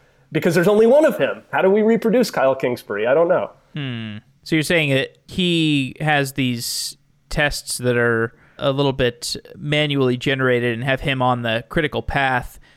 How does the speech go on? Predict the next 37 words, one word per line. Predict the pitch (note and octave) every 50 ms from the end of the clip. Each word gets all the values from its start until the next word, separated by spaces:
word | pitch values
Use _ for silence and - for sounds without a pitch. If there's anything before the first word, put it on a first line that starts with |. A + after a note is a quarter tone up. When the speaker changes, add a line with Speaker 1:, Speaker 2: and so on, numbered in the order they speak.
| _ _ _ -
Speaker 2:
and | B2 B2 B2
you | C3 C3+
would | C3 B2
like | C3 C3 C3 A#2
to | - B2+
see | - - C#3
a | B2 A#2+
world | A#2+ C3 C3 B2+ A#2+ A#2+
in | A#2+ A#2+
which | A#2 A#2+ - - - - - _ _ -
testing | - D#3 D3 - - D3+ C#3 B2 B2
some | - - D3 C3+ B2+ B2+
new | C3 C3
distributed | B2 C3 A#2+ - - C3 B2+ A#2+ A#2 A#2
database | C3 C3+ C3 B2+ A#2 G#2+ A2+ - -
was | A#2 A2+ - - -
more | A#2+ A#2+ A#2 A2
automatable. | - A2+ A#2+ A#2 - - A2+ - - - - - - _ _ -
Speaker 1:
I'm | - C#4+ E4+
not | F4 F4 -
saying | - F4 D#4+ C#4 A3
it's | E3+ -
possible, | - - F#3+ A#3 C#4 - - A2 G2+ F#2+ G2 - -
but | D3+ D#3
I'm | D#3+ D#3+
saying | - G3+ F#3 E3
it's | D#3+ D#3 E3+
a |
good | D#3 F#3+ F#3 C#3
dream, | A#2+ C#3+ D#3 C#3 G2+ G2 G2
right? | G2+ A#2 C#3+ F3 - _ -
Speaker 2:
<laughs> | D3 D3+ E3 F3+ D3 B2+ A#2 -
Speaker 1:
Yeah, | - E3 - - - -
exactly | D3+ E3+ G#3 F3 - F3+
what | D#3 D3+ C#3+
you | C#3+
said. | C#3 - B2+ G2+ G2+